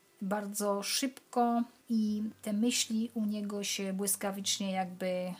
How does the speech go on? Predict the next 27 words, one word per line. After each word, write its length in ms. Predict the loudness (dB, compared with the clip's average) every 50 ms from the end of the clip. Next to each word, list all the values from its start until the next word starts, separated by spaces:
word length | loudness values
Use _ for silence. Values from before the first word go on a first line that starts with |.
| -14 -10 -6
pojawiają. 880 | -4 -2 0 0 -2 0 0 0 0 0 -2 -2 -2 -2 -2 -2 -2 -4 -6 -10 -16 -20 -8 -2
Ma 140 | 0 0 2
taką 280 | 2 0 2 2 0
chęć, 380 | 0 0 2 6 6 6 6 6
dużą 340 | 2 0 2 4 4 2 2
chęć, 460 | 2 2 2 4 2 2 2 0 0
y, 220 | -2 -4 -4 -6 -4
komunikacji 840 | -2 0 2 4 4 4 2 2 2 2 0 2 2 0 0 -2 -4
też, 240 | -8 -8 -8 -6
że 420 | -4 -4 -4 -4 -4 -4 -4 -6 -8
tutaj 260 | -10 -10 -8 -6 -6
mamy 260 | -4 -4 -4 -4 -4 -4
akurat 380 | -4 -4 -4 -4 -4 -4 -4
w 140 | -6 -8 -6
tej 240 | -6 -6 -6 -6 -8
pozycji 640 | -8 -8 -8 -6 -6 -4 -4 -4 -4 -4 -6 -10 -12 -16 -20 -20 -20 -20 -16 -12
o 80 | -10 -6
czym 260 | -2 -2 0 2 0
myśli, 520 | 0 0 -2 -2 -2 -4 -4 -6 -6 -6 -6 -6
czyli 360 | -6 -6 -6 -6 -8 -8 -8 -10 -10 -10 -10 -12 -10 -8
tak 180 | -8 -6 -6 -6
jakby 300 | -6 -6 -6 -6 -8 -8
takie 380 | -8 -10 -10 -8 -6 -6 -6 -8 -10 -12 -14 -16 -16 -18 -20 -20 -20 -8 -4
strzały 600 | -2 -2 0 2 2 4 6 6 6 4 2 0
po 100 | -4 -10
prostu 320 | -12 -8 -6 -6 -6 -6 -6
wypuszcza. 680 | -8 -10 -10 -8 -6 -4 -4 -2 -2 -2 -2 -2 -4